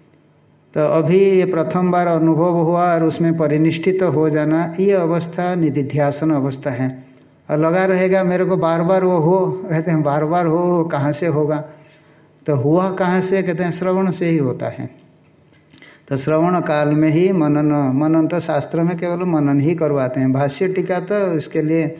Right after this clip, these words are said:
ये मनन ही है। <clears throat> श्रवण मनन हो,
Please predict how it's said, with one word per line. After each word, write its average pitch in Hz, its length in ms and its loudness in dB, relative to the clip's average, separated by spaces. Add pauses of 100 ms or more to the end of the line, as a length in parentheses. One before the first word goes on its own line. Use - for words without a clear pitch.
(640)
ये 156 100 4
मनन 151 360 4
ही 156 220 4
है। 160 380 -2
<clears throat> 254 220 -2 (1080)
श्रवण 147 420 2
मनन 143 340 2
हो, 143 380 -2